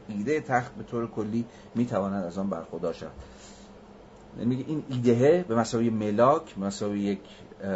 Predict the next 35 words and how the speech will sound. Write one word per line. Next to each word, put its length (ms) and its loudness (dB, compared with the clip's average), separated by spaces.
عرضم 420 -2
به 60 -4
حضور 260 -8
شما 220 -6
قاعده، 560 0
اصلاً 200 -2
به 60 0
مثابهٔ 220 -4
یک 140 -2
متر، 440 0
اونه 240 6
که 100 -2
تعیین 280 0
می‌کنه 400 -6
رفتارهای 800 0
شما 500 -6
چقدر 420 -2
با 120 -2
اون 300 -2
ایده 300 -4
امر 220 -8
خوب 340 -10
یا 100 -6
خیر 340 -8
میخونه 480 -6
یا 280 -4
چقدر 340 -6
ازش 280 -10
منحرف 460 -6
شده. 300 -12
وظیفهٔ 840 2
فیلسوف 480 -8
شاه، 220 -4
وظیفهٔ 480 -2
حاکم 480 -4